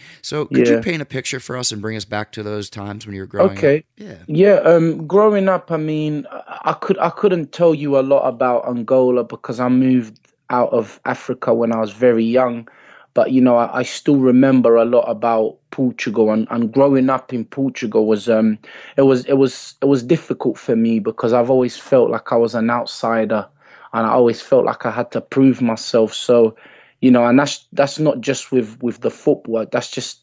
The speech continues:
Speaker 2: you know, life in general. I, I've always felt like I had to do more than everyone else. And, you know, and then from leaving Portugal and coming to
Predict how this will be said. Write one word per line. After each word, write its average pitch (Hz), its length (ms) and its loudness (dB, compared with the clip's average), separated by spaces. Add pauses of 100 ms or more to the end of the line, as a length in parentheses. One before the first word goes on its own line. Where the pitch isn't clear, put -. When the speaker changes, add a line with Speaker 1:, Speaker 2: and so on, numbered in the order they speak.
Speaker 2:
you 127 140 0
know, 110 120 2
life 117 360 -2
in 113 160 0
general. 117 500 0
I, 127 80 -4
I've 117 80 -4
always 131 240 0
felt - 240 0
like - 180 -6
I 120 60 -10
had 120 180 -6
to - 80 -6
do 110 200 0
more 123 320 4
than 117 180 -2
everyone 113 460 -4
else. 127 360 -6 (500)
And, 117 200 4
you 127 60 6
know, 120 240 6
and 120 160 4
then 127 220 4
from 127 320 4
leaving 135 480 2
Portugal 127 460 -2
and 117 120 -4
coming 123 320 2
to - 180 -4